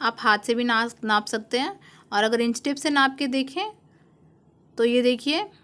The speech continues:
दस से ग्यारह इंच यहाँ से स्टार्ट करते हुए हम अपनी लेस को लगा सकते हैं। और इसमें अगर एक आध इंच ऊपर नीचे हो तो उससे कोई फ़र्क नहीं पड़ेगा। देखिए कुछ इस तरीके से इस लेस को हम लगाएंगे। ये देखिए इस तरीके से आएगी।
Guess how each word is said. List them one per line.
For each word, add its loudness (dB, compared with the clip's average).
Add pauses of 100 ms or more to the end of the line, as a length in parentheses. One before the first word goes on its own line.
दस 0
से 2
ग्यारह 4
इंच -4 (120)
यहाँ 2
से -2
स्टार्ट 2
करते -4
हुए -2
हम -6
अपनी -4
लेस -4
को -6
लगा -2
सकते -14
हैं। -16 (120)
और -4
इसमें -2
अगर 4
एक 6
आध 2
इंच 0
ऊपर -2
नीचे 0
हो -2
तो -2
उससे -2
कोई -2
फ़र्क -8
नहीं -6
पड़ेगा। -6 (640)
देखिए -8
कुछ -10
इस -14
तरीके -6
से -8
इस -10
लेस -4
को -10
हम -6
लगाएंगे। -6 (1200)
ये 0
देखिए 2
इस -2
तरीके 2
से 0
आएगी। 0